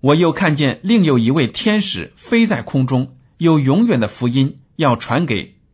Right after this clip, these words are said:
住在地上的人，就是各国、各族、各方、各民。他大声说，应当敬畏上帝，将荣耀归给他，因他施行审判的时候已经到了，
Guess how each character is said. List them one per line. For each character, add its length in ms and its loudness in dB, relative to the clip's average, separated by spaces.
住 180 0
在 160 -2
地 180 -2
上 200 -4
的 60 -8
人， 340 -10
就 140 0
是 160 0
各 260 -2
国、 400 -4
各 220 0
族、 400 -8
各 220 0
方、 340 -2
各 180 0
民。 320 -4
他 140 -4
大 180 -4
声 180 -4
说， 360 -8
应 260 0
当 220 -2
敬 200 0
畏 120 2
上 300 -2
帝， 280 -4
将 220 0
荣 240 0
耀 180 2
归 220 0
给 140 -4
他， 360 -6
因 180 -2
他 200 0
施 200 -4
行 240 -2
审 280 -4
判 180 -2
的 80 -2
时 160 -8
候 380 -4
已 120 -2
经 200 -4
到 180 0
了， 260 -6